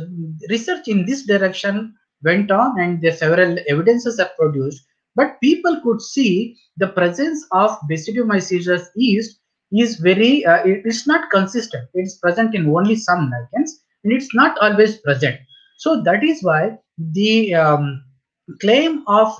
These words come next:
three organism, uh, in the thallus, lichen thallus formation is ruled out, or it is still under criticism.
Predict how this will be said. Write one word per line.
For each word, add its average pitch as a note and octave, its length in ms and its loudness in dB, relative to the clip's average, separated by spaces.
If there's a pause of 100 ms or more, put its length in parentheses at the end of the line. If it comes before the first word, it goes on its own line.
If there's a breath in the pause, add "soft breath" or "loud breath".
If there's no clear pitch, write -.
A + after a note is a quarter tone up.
(100)
three C#4+ 320 0
organism, F#3+ 840 -2 (300)
uh, E3+ 180 -4
in E3+ 200 -4
the E3+ 320 -4 (180)
thallus, A#3 400 2
lichen G#3 380 0
thallus F3 300 0
formation C#3+ 600 -4 (300 loud breath)
is A#3+ 260 2 (100)
ruled A3+ 280 4
out, D3 380 0
or B3+ 280 2
it G3+ 100 -6
is A3 160 -8
still E4+ 280 -4
under F3 460 -2
criticism. C3+ 500 -6